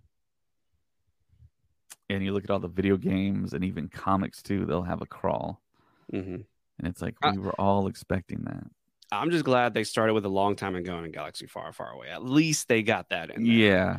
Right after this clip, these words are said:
Speaker 2: That was,
Speaker 1: yeah,
Speaker 2: that
Speaker 1: at
Speaker 2: was,
Speaker 1: least they
Speaker 2: that
Speaker 1: got
Speaker 2: was a
Speaker 1: that.
Speaker 2: nice little moment to be like, "Okay, cool." But
Speaker 1: You know, like we say all the time, if we're running Lucasfilm, if I was running Lucasfilm, I would have thrown in the twentieth Century Fox in there too, even though it doesn't even exist.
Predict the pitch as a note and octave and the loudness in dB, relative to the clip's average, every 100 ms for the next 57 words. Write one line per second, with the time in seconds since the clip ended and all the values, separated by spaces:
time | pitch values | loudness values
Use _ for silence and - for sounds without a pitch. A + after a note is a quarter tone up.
0 | - A#2 A#2+ B2+ B2+ B2+ B2 - B2 B2 | -4 -2 0 4 4 4 2 2 2 4
1 | A#2+ A2+ A2 G#2 - G#2 G2 G2 F#2 D2+ | 4 2 0 -2 0 0 2 0 -2 -4
2 | - F#2+ F2 A2 A2 F#2 - - - - | -10 -10 -6 -6 -6 -8 -14 -16 -18 -18
3 | _ _ _ _ _ _ - - - D#3 | _ _ _ _ _ _ -20 -6 4 8
4 | F#3+ - - _ _ _ _ _ _ _ | 10 8 0 _ _ _ _ _ _ _
5 | _ _ B2+ C#3+ C3+ D3 D#3 D3 C#3 C#3+ | _ _ 8 8 10 4 8 8 8 6
6 | C3 A2+ A2+ B2+ B2+ B2 A#2+ B2 A#2+ B2+ | 6 4 2 4 4 4 2 0 0 0
7 | A2+ - A#2+ A2 A2+ A2+ A2 G#2+ - G#2 | 0 -2 -2 0 2 2 2 -2 -2 0
8 | D#2+ G#2+ G#2+ G2 G2+ G#2 G2+ G2 G2 - | 2 4 2 2 2 2 4 0 -2 0
9 | G#2 G2+ G2+ G2 - F2+ - G2 G2 - | 0 0 0 -2 -2 -6 0 4 4 2
10 | F2+ F#2+ C2 - G#2+ G2 - C3+ A#2+ A2+ | -6 -4 -4 -4 -2 -2 0 2 4 4
11 | A2 A2+ A2 G#2+ G#2+ G2+ G2+ G2+ G#2 G#2 | 6 4 2 0 -4 -4 -6 2 4 4
12 | - - | 2 -12